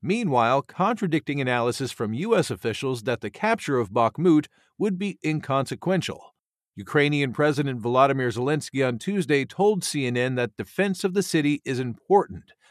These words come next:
because it prevents Russia from advancing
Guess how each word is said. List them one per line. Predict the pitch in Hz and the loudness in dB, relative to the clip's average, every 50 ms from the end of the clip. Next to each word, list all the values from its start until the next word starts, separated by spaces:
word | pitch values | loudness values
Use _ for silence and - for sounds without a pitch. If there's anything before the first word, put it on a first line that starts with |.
| _ - | _ -12
because | - 123 117 151 135 | -6 -2 0 0 2
it | 151 143 - | 0 -2 -2
prevents | 135 131 104 127 208 220 208 - | -4 -4 0 2 0 0 0 -2
Russia | 113 117 151 160 151 139 - 170 147 | -4 -2 0 0 0 0 0 -2 -4
from | 135 - 139 131 | -2 -4 -4 -4
advancing | 127 113 98 98 113 131 139 147 147 - - 165 160 151 | -4 -6 -6 -4 -4 -2 -2 -2 -4 -4 -4 -4 -4 -4